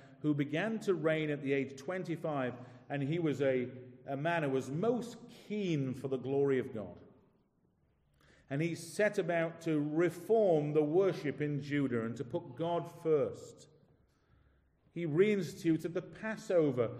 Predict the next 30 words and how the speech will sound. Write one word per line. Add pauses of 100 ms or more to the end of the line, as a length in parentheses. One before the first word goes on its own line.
(200)
He
organized
the
priests,
and
people
were
being
called
to
worship
God.
And
here
we
find
in
verse
one, (680)
in
this
time
of
great,
great
need, (340)
where
does
he
turn?